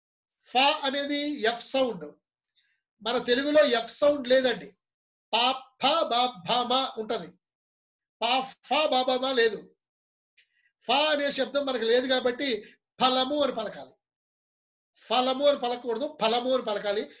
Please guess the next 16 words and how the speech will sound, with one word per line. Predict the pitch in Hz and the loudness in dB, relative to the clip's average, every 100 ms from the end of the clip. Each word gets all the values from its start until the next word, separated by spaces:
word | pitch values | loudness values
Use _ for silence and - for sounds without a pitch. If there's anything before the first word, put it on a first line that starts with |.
| - - | -18 -2
ఎప్పుడైనా | 240 285 285 294 | 0 4 2 2
మన | 277 | -2
recording | 247 247 294 285 269 | -4 0 2 2 0
లో | 262 | -2
మనం | 247 240 226 | -2 -4 -4
పాడినప్పుడు | 220 247 277 269 247 226 214 - _ _ _ _ _ - - | -4 -4 -4 -4 0 2 0 -4 _ _ _ _ _ -20 -6
ఫలము | 240 294 320 339 | -2 0 2 2
అని | 339 | 2
పలికారనుకోండి, | 285 277 285 277 277 254 | 2 2 0 0 -2 -2
అది | 247 | -4
కొంచెం | 262 - - | -6 -8 -6
తప్పుగా | 254 285 285 | -6 0 0
అవుతుంది, | 240 214 170 - | 2 -2 -6 -10
దాన్ని | 180 233 226 | -8 -8 -6
గ్రహించుకోవాలి | 214 247 - 240 202 | -6 -4 -6 -4 -6
మనం. | 160 147 | -6 -16